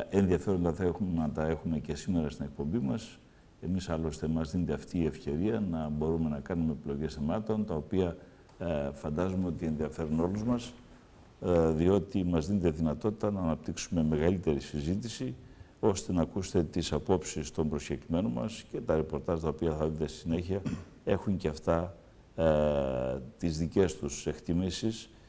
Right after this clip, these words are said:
ούτως ώστε να μπορείτε εσείς, βλέποντας τα όλα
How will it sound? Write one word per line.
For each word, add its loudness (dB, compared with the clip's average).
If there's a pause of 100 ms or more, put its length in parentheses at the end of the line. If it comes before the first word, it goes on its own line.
(220)
ούτως -4
ώστε -2
να 4
μπορείτε 4
εσείς, 0 (100)
βλέποντας 2
τα 2
όλα 2